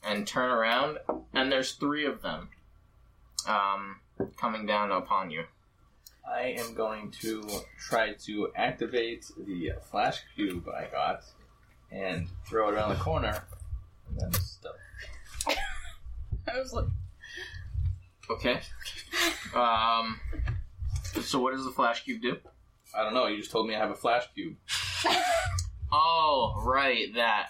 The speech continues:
Speaker 1: I was thinking this was a piece of Omega Tech. Um, sure. Make, where would you like it to land?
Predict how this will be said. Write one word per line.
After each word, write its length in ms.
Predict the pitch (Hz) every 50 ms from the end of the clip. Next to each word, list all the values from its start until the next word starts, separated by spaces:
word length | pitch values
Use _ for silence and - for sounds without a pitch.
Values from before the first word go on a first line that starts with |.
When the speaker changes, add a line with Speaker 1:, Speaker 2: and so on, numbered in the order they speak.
| - _
Speaker 1:
I 80 | 98 101
was 140 | 101 -
thinking 260 | - 107 101 104 107 101
this 160 | 98 98 -
was 140 | 107 98 -
a 20 |
piece 240 | - - 104 98 -
of 80 | 104
Omega 320 | 107 104 110 120 127 117 113
Tech. 320 | - - 104 90 - - - _ - - - - - - - - - - - - - - - - - _ - - - - - - - - - - - - - - -
Um, 500 | 151 151 156 156 160 160 160 160 160 165 - - - - - - - -
sure. 500 | - - - - 185 214 220 143 - - _
Make, 400 | - 127 131 131 139 147 139 - _ _ _
where 220 | - 139 143 147 156
would 140 | 160 160 160
you 80 | 160 156
like 120 | 160 160
it 80 | 170 170
to 60 | -
land? 300 | 170 127 120 127 143 180